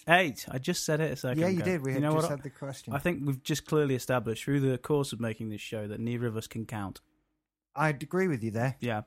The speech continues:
Speaker 1: I
Speaker 2: A hundred percent.
Speaker 1: can't really argue with that one. So, hello and welcome to another brilliant
Speaker 2: Episode
Speaker 1: episode. Uh, I'm Mike
Speaker 2: episode.
Speaker 1: Dawson.
Speaker 2: I'm Richard Smith.
Speaker 1: And this week we do not have Will Tristram with us for the
Speaker 2: No.
Speaker 1: first time in a couple of weeks.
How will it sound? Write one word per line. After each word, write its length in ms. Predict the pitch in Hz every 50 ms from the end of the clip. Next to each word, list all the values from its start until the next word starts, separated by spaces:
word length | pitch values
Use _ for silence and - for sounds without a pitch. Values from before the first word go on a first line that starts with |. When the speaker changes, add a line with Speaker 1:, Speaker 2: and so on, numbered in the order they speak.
| - -
Speaker 1:
I 60 | 139 139
Speaker 2:
A 80 | 135 127
hundred 240 | 147 143 131 120 -
percent. 340 | - - - - 113 104 -
Speaker 1:
can't 180 | 139 131 113
really 180 | 120 117 117 113
argue 260 | 110 107 107 104 101
with 100 | 101 -
that 140 | - 95 95
one. 120 | 98 98 - _ _ _ _ _ _ _ _ - - - _
So, 460 | - - - 190 202 214 180 135 113 107 - - - -
hello 460 | - 160 165 175 185 175 143 123 110
and 180 | 113 117 120 120
welcome 280 | 127 131 127 - 123 117
to 180 | - 131 120 120
another 440 | 117 120 120 117 120 120 117 117 - _ _ _ _ _
brilliant 380 | - 139 147 143 143 139 131 139
Speaker 2:
Episode 300 | 131 117 117 147 131 117
Speaker 1:
episode. 60 | 110 - - - _ -
Uh, 180 | 135 131 127 123 143
I'm 140 | 143 143
Mike 120 | 143 139 135
Speaker 2:
episode. 120 | 127 139 143
Speaker 1:
Dawson. 340 | 147 143 - 190 196 196 - -
Speaker 2:
I'm 220 | 127 131 131 131
Richard 240 | 139 131 - - -
Smith. 400 | - - 175 170 151 104 - - -
Speaker 1:
And 200 | 123 131 127 127
this 120 | 127 -
week 160 | - 131 - -
we 80 | 120
do 160 | 117 123 127
not 200 | 139 151 151 113 -
have 180 | 127 113 107
Will 180 | 117 113 110 110
Tristram 380 | - - 120 113 - - 117 120
with 160 | 123 120 -
us 220 | 175 185 - - _ _ _ - _ _ _ _ _ _ _ _ _ _ _ _ _ _ _ _ -
for 60 | 139
the 60 | 127
Speaker 2:
No. 100 | 139 151 135
Speaker 1:
first 120 | 123 110
time 340 | 101 107 104 104 104 117 -
in 80 | - 113
a 20 | 113
couple 220 | - 110 - - 110
of 60 | 107
weeks. 280 | 107 101 92 - -